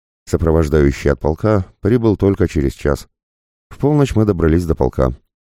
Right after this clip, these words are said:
и нас оставили отдыхать во вражке. Утром начнется распределение. Я отошел в сторону, вывел на поверхность земли голову голема,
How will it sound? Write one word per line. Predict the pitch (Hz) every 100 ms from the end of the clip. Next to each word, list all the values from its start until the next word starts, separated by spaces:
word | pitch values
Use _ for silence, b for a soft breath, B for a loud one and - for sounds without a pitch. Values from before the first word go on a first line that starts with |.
| -
и |
нас | 90 101 85
оставили | 76 90 90 80
отдыхать | 76 69 85 78
во | 82
вражке. | 90 78 - 57 - _ _ -
Утром | 104 139 127
начнется | 98 78 95 98 82
распределение. | - 71 69 69 65 55 50 _ _ _ _ _ _ -
Я | 82 82
отошел | 78 73 82
в | 71
сторону, | - 69 69 85 92 _ -
вывел | 62 73 92 76
на | 73
поверхность | 76 78 73 76 65
земли | 65 76 71 71 67
голову | 67 76 67 65
голема, | 69 87 90 87